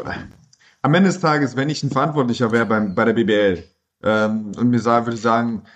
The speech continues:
ähm, es ist wichtig für Michael Pappert oder für, keine Ahnung, für Uwe Brauer,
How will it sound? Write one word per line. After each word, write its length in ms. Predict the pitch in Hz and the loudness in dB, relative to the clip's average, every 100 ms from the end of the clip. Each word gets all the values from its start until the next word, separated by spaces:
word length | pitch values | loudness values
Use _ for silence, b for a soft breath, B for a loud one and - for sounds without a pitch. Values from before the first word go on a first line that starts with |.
| b - | b -8
ähm, 320 | 107 110 110 - | -4 -2 -2 -4
es 140 | 113 127 | -6 -6
ist 260 | 120 113 | -8 -2
wichtig 420 | 131 143 - 120 - | 0 0 -2 -6 -6
für 160 | 117 | 0
Michael 340 | 120 135 131 113 | 2 4 4 2
Pappert 480 | 123 127 107 95 - | 0 0 0 -2 -2
oder 220 | 113 110 | -2 -2
für, 400 | - 113 110 107 | 0 0 0 -2
keine 240 | 113 110 | 0 0
Ahnung, 240 | 117 113 98 | 0 -2 -4
für 100 | 107 | -6
Uwe 220 | 127 120 | -4 -2
Brauer, 560 | 95 113 117 95 95 | 0 2 4 2 -4